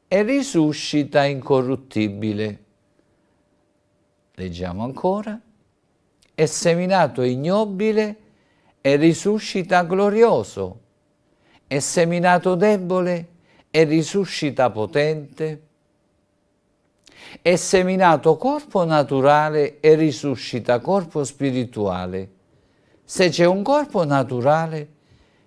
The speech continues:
c'è anche un corpo spirituale. Alleluia. Gesù aveva un corpo naturale, dopo la risurrezione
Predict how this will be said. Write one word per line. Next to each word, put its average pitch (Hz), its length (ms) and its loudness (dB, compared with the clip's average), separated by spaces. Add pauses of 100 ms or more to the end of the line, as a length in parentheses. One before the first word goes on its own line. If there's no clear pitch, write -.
(180)
c'è 208 200 8
anche 151 340 4
un 151 160 2
corpo 135 440 0
spirituale. 95 1080 -4 (160)
Alleluia. 117 840 -2 (1000)
Gesù 175 320 4
aveva 160 420 6
un 151 160 4
corpo 247 400 2
naturale, 160 840 2 (1400)
dopo 190 340 2
la 131 160 4
risurrezione 131 1120 -2